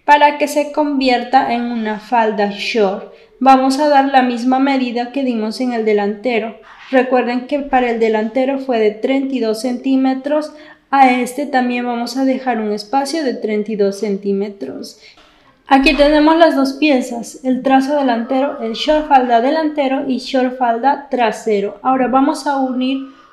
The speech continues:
por el costado o lateral, nada más unimos y pegamos con una cinta. De esa manera se va a convertir en una pieza completa, para no hacer, digamos, costura en el costado y luego en el tiro.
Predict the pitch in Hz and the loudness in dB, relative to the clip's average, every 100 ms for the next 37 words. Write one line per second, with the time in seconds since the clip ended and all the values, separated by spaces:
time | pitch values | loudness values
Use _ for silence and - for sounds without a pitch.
0 | _ - 302 311 302 247 233 - 247 240 | _ 4 6 6 2 -2 -2 -4 0 0
1 | 247 262 226 220 220 220 220 214 202 208 | 0 -4 -4 -4 -2 -4 -4 -2 0 0
2 | 226 247 285 285 277 269 269 247 240 247 | 0 -2 -2 -2 -4 -2 -2 -2 -4 -2
3 | 254 262 - 220 233 240 226 220 - 233 | -2 -4 -6 -6 -4 -4 -4 -8 -4 -4
4 | 220 208 202 254 233 214 202 226 - - | -2 -4 -4 -6 -6 -6 -8 -10 -12 -6
5 | 254 302 277 269 294 294 294 262 254 262 | 4 6 6 4 0 2 2 2 0 0
6 | 277 269 254 240 233 220 233 233 233 220 | -2 0 0 -4 -2 -2 -4 -6 -6 -4
7 | 214 208 247 226 233 233 - 220 208 202 | -4 -4 -6 -6 -8 -14 -4 -2 -2 -4
8 | - 226 214 196 196 - 220 - _ _ | -4 4 4 4 -2 -10 -10 -12 _ _
9 | 269 277 294 294 302 269 269 294 262 262 | 6 6 6 4 4 4 2 0 0 0
10 | 247 233 233 226 226 - 233 226 - 233 | -2 -4 -2 -2 -4 -4 -2 -2 -2 0
11 | 214 214 214 208 208 208 - 226 226 233 | 2 2 -2 -2 -2 -2 0 4 6 6
12 | 220 214 208 208 202 208 208 - 226 208 | 2 0 2 2 2 0 0 -4 0 2
13 | 202 202 240 220 196 208 - | 2 0 -2 0 0 -2 -10